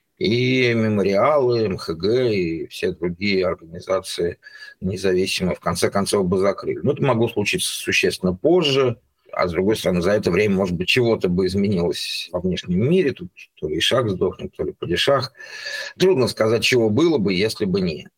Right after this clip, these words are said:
Но, вне сомнения, вот, по крайней мере, после того, как полномасштабная война началась, понимание того, что целый ряд эпизодов по подавлению гражданского общества, уничтожению каких-то центров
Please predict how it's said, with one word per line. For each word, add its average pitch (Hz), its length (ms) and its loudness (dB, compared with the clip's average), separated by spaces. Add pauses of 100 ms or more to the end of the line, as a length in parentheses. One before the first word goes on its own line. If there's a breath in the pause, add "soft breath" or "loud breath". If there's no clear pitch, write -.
(140)
Но, 110 340 0 (200)
вне 110 260 0
сомнения, 101 580 0
вот, 92 160 -2 (160)
по 107 140 0
крайней 110 400 2
мере, 87 580 0
после 101 320 0
того, 92 340 2
как - 440 -8
полномасштабная 98 760 0
война 95 280 0
началась, 120 800 0 (160)
понимание 101 600 0
того, 95 340 0
что - 420 -4
целый 113 320 0
ряд 113 280 0
эпизодов 95 580 -2
по 87 300 -2 (140)
подавлению 117 640 2
гражданского 98 600 0
общества, 123 500 0
уничтожению 98 840 0
каких-то 92 680 -2
центров 117 760 0